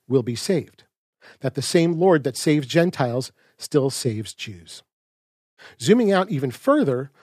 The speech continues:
we can see that the entire book of Romans was written to a mixed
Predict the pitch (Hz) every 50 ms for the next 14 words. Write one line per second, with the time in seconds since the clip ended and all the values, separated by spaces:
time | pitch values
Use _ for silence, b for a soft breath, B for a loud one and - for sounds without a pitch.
0 | b b b b 165 165 - 165 143 - - 214 208 175 156 165 - 143 135 131
1 | 120 - - - 180 214 277 254 190 123 - 170 160 - 147 123 - 185 226 247
2 | 196 139 123 127 123 - _ _ _ _ - 143 147 - 151 196 - 175 165 -
3 | - 170 147 143 143 143 180 196 - - -